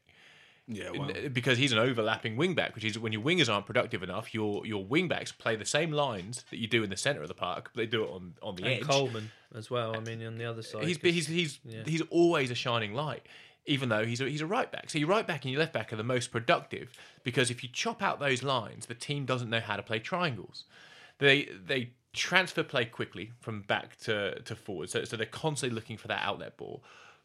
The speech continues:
Speaker 2: But I say that like this is all positive. It's not.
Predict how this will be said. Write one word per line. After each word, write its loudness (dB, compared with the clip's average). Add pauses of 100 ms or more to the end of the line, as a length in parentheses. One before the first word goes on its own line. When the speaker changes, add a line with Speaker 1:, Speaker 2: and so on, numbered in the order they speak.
(140)
Speaker 2:
But 2 (480)
I 4
say 4
that 2
like 4
this -6
is -4
all 0
positive. -4
It's -6
not. -2